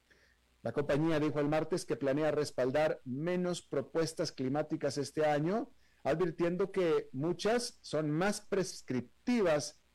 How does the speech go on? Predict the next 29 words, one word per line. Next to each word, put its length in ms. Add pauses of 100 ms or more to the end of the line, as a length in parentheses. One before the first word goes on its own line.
(120)
y 100
limitan 460
las 140
operaciones 600
de 100
la 120
gerencia. 680 (1080)
Escribió 640
que 200
la 140
naturaleza 580
de 120
ciertas 400
propuestas 600
de 100
los 180
accionistas 760
que 180
se 140
someterán 580
a 80
votación 540
durante 380
este 260
año 460 (340)
significa 720
que 140
es 120
probable 720